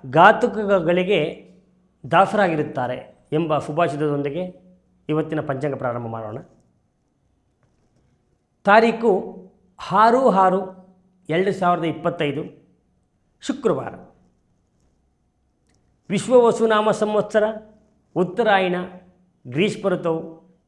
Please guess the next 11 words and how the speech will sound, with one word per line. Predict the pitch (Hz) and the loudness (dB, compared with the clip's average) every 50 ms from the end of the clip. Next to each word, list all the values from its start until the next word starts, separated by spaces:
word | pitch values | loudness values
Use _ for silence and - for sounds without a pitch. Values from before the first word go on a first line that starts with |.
| _ _ _ _ - | _ _ _ _ -18
ಜ್ಯೇಷ್ಠ | 143 117 - 170 208 220 214 233 | -12 -2 2 4 4 4 2 0
ಮಾಸ, | 226 226 214 208 - 233 226 226 - - - - _ _ - | -2 -2 -2 -2 -2 -4 -4 -4 -6 -12 -18 -20 _ _ -2
ಶುಕ್ಲ | - 302 - 277 233 | 0 0 0 0 -2
ಪಕ್ಷ. | 151 147 139 - - - 117 - - _ _ _ _ _ _ _ _ _ _ _ _ _ _ _ _ _ _ _ _ _ _ _ _ _ _ - | -2 -2 -4 -6 -8 -12 -14 -14 -16 _ _ _ _ _ _ _ _ _ _ _ _ _ _ _ _ _ _ _ _ _ _ _ _ _ _ -4
ಇವತ್ತಿನ | - 220 233 226 233 226 220 214 196 175 160 - - - - | 0 0 0 0 2 2 2 2 2 0 0 -4 -8 -14 -16
ಸೂರ್ಯ | - - - 240 247 247 247 220 | -10 -4 -2 0 2 6 6 6
ಉದಯ | 185 190 180 196 208 214 185 135 113 - - - - _ _ _ _ _ _ _ _ _ _ _ _ _ _ _ _ _ _ - | 6 6 6 6 6 4 4 2 -2 -8 -12 -18 -20 _ _ _ _ _ _ _ _ _ _ _ _ _ _ _ _ _ _ -4
ಬೆಳಗಿನ | 131 156 175 202 196 202 202 | 0 2 2 2 2 2 0
ಜಾವ | 185 151 165 156 151 180 208 - - - - _ _ - 147 | 0 2 2 2 0 0 -4 -8 -14 -20 -20 _ _ -2 0
ಐದು | 156 190 190 202 | 0 2 2 2
ಗಂಟೆ | 190 180 165 - 180 165 | 0 0 -2 -2 -2 -2